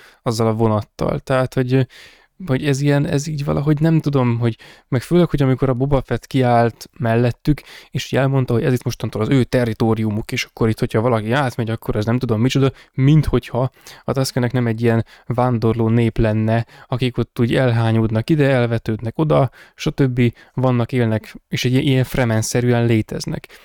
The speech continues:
Hm, pedig ugye ez volna a helyzet, tehát, hogy ők nem, nem a letelepedős típusú, társadalomba szerveződős típusú, izé, lények, mert akkor azok lennének, tehát akkor ez történt volna velük, és nem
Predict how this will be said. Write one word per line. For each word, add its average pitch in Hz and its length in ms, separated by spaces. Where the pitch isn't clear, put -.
Hm, 147 140
pedig 135 320
ugye 151 180
ez 127 160
volna 120 260
a 120 40
helyzet, 120 360
tehát, 123 200
hogy 123 80
ők 123 120
nem, 139 220
nem 131 200
a 120 60
letelepedős 117 720
típusú, 120 520
társadalomba 117 600
szerveződős 113 600
típusú, 123 580
izé, 120 220
lények, 120 460
mert 123 180
akkor 135 220
azok 139 300
lennének, 113 600
tehát 117 240
akkor - 180
ez 120 120
történt 117 420
volna 117 220
velük, 117 220
és 117 100
nem 123 220